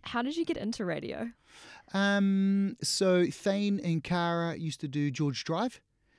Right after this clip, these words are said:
Speaker 2: and one day I got a phone call and they said, "Oh, do you wanna do life coach?" "Yeah, I'll be the life coach." And it would just kind of went berserko,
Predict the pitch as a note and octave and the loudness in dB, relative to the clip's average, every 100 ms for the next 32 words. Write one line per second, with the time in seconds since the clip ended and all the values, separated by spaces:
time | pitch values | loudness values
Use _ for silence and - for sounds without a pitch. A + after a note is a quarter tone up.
0 | _ _ D#3 D3 C#3+ D3 D3 D3 C#3 C3 | _ _ -2 0 2 2 2 2 0 -2
1 | C3 D3+ C#3+ - C#3 C#3 C3+ B2+ C3 C3 | -4 -2 -2 -2 -2 0 0 -2 -6 -6
2 | E3 D#3+ C#3 C#3+ C#3+ C#3 C3+ D3 E3+ - | -4 -2 -2 -2 -2 -2 -2 0 -2 -2
3 | A#2 - - - _ _ _ _ _ - | -4 -4 -8 -10 _ _ _ _ _ -2
4 | C4+ A3+ G#3+ F#3 D3+ B2 A2+ A#2 A2+ - | 4 6 6 4 0 -2 -4 -8 -8 -12
5 | - _ _ _ - C#3+ C#3+ D3 C#3+ D#3 | -18 _ _ _ -6 -2 0 -2 0 0
6 | C3+ - C3 B2 A2 A#2+ A#2 - B2 B2 | 0 0 -2 0 -2 -4 -6 -6 -4 -2
7 | G#2+ B2 B2 A#2+ A2+ | 0 0 0 -2 -4